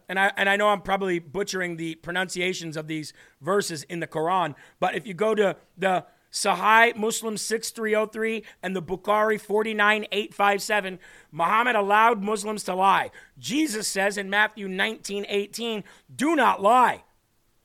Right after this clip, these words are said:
bear or bear false witness." Again, you tell me who sounds holy and godly. If there is a God, you tell me which one sounds more correct. Here we go. Muhammad owned and traded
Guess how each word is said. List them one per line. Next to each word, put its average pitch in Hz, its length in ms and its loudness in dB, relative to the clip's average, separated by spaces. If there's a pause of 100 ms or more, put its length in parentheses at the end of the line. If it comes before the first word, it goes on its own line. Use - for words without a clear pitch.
(640)
bear 226 340 2
or 240 240 4
bear 226 240 -2
false 214 380 2
witness." 190 500 -4 (2250)
Again, 185 320 0
you 185 120 -8
tell 208 240 0
me 208 120 -2
who 202 100 -4
sounds 190 300 -4
holy 190 320 -2
and 170 120 -6
godly. 170 440 -2 (340)
If 175 160 -8
there 180 180 -2
is 202 120 2
a 233 40 2
God, 190 380 4
you 180 80 -6
tell 202 220 2
me 202 240 -4 (180)
which 190 240 -4
one 190 300 -2 (100)
sounds 185 340 -2
more 175 140 -4
correct. 165 500 -4 (540)
Here 214 160 0
we 208 80 4
go. 185 240 2 (240)
Muhammad 214 460 4 (100)
owned 233 340 2
and 208 160 -4
traded 214 520 -2